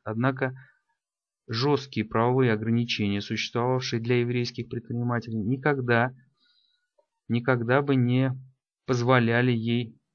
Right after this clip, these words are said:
вырасти в широкомасштабную международную торговлю. Только в более поздний период правления Николая Первого в России появилась немногочисленная еврейская буржуазия, занимавшаяся новыми видами экономической деятельности. Многие из членов этой новой буржуазии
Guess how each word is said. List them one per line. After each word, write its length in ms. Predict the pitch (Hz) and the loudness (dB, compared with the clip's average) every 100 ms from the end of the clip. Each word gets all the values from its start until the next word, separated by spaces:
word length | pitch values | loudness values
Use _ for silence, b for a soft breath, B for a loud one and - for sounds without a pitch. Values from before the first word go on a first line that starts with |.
| - | -10
вырасти 480 | 107 123 127 - | -2 -2 -2 -4
в 60 | 120 | -6
широкомасштабную 1000 | - 110 - 110 110 - 127 131 123 117 _ _ _ _ _ - | -6 -6 -4 -2 -2 -2 0 0 -2 -6 _ _ _ _ _ -6
международную 680 | 117 117 117 107 107 107 | -4 0 0 0 0 -4
торговлю. 540 | 104 107 101 95 85 - _ B B B | -4 -6 -6 -10 -14 -18 _ B B B
Только 260 | - 165 165 | -4 -2 -2
в 60 | 127 | 0
более 300 | 151 160 156 | 2 2 0
поздний 440 | - 143 117 110 | 0 0 2 0
период 360 | 107 120 123 117 | 0 -2 -2 0
правления 400 | 107 117 120 110 | 0 0 0 0
Николая 380 | 107 110 113 | 0 0 0
Первого 360 | 110 110 104 98 | -2 -2 -2 -2
в 60 | 98 | -4
России 380 | 101 - 120 131 | -6 -6 -8 -6
появилась 520 | 120 110 120 135 131 b b b | -6 -4 -2 -2 -6 b b b
немногочисленная 1000 | 120 131 143 139 127 - 131 - 110 107 | 0 2 2 2 0 -2 -4 -2 0 0
еврейская 520 | 104 113 120 110 - 107 | -2 -2 -2 -4 -4 -6
буржуазия, 720 | 110 117 123 123 110 104 104 | -6 -4 0 0 0 -2 -2
занимавшаяся 760 | 107 107 113 127 127 117 - | -2 0 0 -2 -4 -6 -4
новыми 460 | 110 123 120 110 107 | -2 0 0 -2 -2
видами 380 | 107 127 139 143 | -4 -4 -4 -4
экономической 640 | - 107 101 110 - - | -6 -6 -4 -4 -6 -10
деятельности. 560 | 107 98 92 95 - 101 | -12 -12 -14 -16 -16 -6
Многие 440 | 110 147 147 135 | -2 -2 -2 -6
из 120 | 131 | -8
членов 400 | 131 - 147 131 - | -8 -4 -4 -4 -6
этой 240 | 127 127 | -6 -2
новой 280 | 117 135 110 | 0 0 -2
буржуазии 760 | 107 107 113 107 101 107 131 | -4 -4 0 0 -2 -8 -10